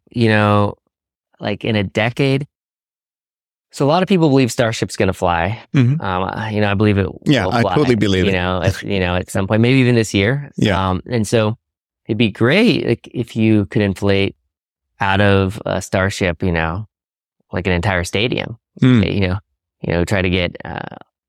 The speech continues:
Speaker 1: a lot of volume in
Speaker 2: Mm-hmm.
Speaker 1: space. Like, what happens when launch, like, launch is gonna get more and more commoditized over the next de-,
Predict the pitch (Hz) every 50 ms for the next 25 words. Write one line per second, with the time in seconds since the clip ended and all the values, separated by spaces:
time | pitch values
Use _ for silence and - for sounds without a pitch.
0 | _ - 92 90 90 92 98 101 101 95 90 - 82 80 80 82 90 87 80 80
1 | - 127 107 98 98 110 - - - - - - - _ _ _ _ _ _ _
2 | _ _ _ _ 110 107 135 151 139 151 160 160 - 170 147 127 127 123 117 110
3 | 110 107 107 110 123 - 135 131 120 92 - 117 117 123 143 165 165 - - 147
4 | 135 139 131 120 120 117 110 110 107 107 107 104 104 101 95 - 107 101 95 92
5 | 90 90 - 101 90 90 82 92 85 85 87 82 82 85 - - 80